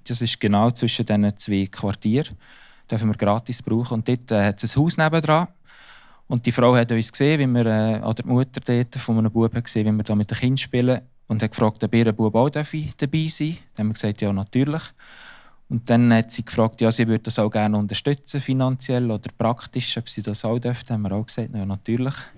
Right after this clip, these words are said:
<laughs> Ähm, ja, und letzte Woche ist ein Team, also Goge und der Dave, sie sind go Kind, also von Tür zu Tür,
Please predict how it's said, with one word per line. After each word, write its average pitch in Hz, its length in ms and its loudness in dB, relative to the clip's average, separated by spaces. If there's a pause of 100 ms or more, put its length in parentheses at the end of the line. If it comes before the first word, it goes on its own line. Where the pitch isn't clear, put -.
(120)
<laughs> - 360 -12
Ähm, 113 260 0 (1300)
ja, 120 300 2 (140)
und 139 280 0
letzte 147 360 2
Woche 165 280 2
ist 135 260 -4
ein - 140 -8
Team, 175 260 0
also 131 220 0
Goge 143 440 -2
und 123 200 -4
der 113 80 -2
Dave, 139 320 0
sie - 120 -8
sind 123 440 -2 (760)
go 110 280 4
Kind, 131 380 -2
also 123 200 0
von 123 180 -6
Tür 135 240 4
zu 123 120 -6
Tür, 131 300 0